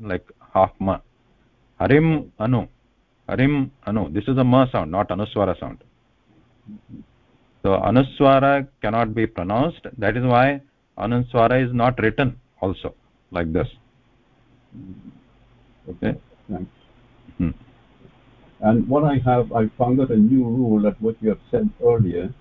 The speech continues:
Speaker 2: concerning the Anuswara, that if it's followed by a, a consonant, Vyanjana,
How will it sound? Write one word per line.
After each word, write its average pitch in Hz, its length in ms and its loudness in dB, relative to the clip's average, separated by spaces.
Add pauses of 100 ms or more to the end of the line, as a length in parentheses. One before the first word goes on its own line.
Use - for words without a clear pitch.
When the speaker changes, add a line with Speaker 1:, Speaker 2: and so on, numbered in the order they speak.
(460)
Speaker 2:
concerning 117 680 2
the 104 140 0
Anuswara, 104 880 0 (420)
that 104 120 0 (100)
if 165 180 2
it's 143 260 -6
followed 143 380 2
by 123 500 0
a, 117 520 2 (380)
a 107 100 -2
consonant, 139 640 0 (120)
Vyanjana, 123 680 2